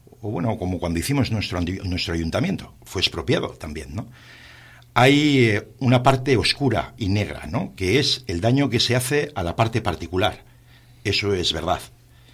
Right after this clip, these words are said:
Pero es verdad que si no tenemos planes de futuro para tener empleo para nuestros jóvenes, se seguirán yendo de Laredo,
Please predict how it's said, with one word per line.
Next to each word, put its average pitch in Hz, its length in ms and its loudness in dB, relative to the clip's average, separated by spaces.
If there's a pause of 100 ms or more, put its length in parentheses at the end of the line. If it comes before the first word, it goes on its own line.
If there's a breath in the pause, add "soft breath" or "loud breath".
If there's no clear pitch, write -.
(380 loud breath)
Pero 104 160 0
es 123 100 2
verdad 143 220 6
que 131 80 4
si 120 120 2
no 131 100 4
tenemos 139 340 2
planes 131 280 0
de 117 100 0
futuro 113 440 -4
para 87 180 -2
tener 104 220 0
empleo 113 360 0
para 101 140 -2
nuestros 98 400 -4
jóvenes, 160 480 -4 (220 soft breath)
se - 160 -6
seguirán 95 340 -2
yendo 95 260 -2
de 82 80 -4
Laredo, 69 360 -10